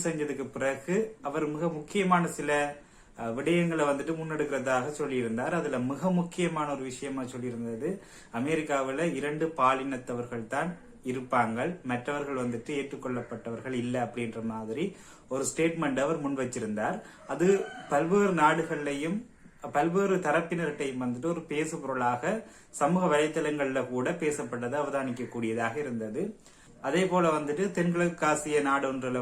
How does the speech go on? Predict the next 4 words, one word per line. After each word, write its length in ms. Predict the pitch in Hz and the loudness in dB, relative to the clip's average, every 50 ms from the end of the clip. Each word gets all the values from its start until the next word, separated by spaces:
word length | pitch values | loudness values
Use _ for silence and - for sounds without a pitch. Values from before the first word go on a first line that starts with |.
| 120 120 | 0 0
வந்துட்டு 440 | 120 117 117 113 - 160 190 220 220 - - | 0 -2 -4 -4 -2 0 0 0 0 -2 -4
இந்த 140 | 139 139 131 | -4 -2 0
தன்பாலியற்பாளர்களினுடைய 1500 | 143 143 160 160 165 165 160 156 151 147 147 - - 147 139 135 135 135 127 - 131 131 131 127 127 123 131 127 127 | 0 0 2 4 4 6 6 6 4 2 0 0 2 2 2 2 2 -2 -4 -6 -6 -6 -4 -4 -4 -4 -4 -4 -4
திருமணத்துக்குரிய 1000 | - 147 156 165 160 160 151 139 - - 123 - - 123 123 120 123 123 120 | -4 -2 -2 0 0 0 0 -2 -4 -6 -8 -8 -6 -4 -4 -2 0 0 0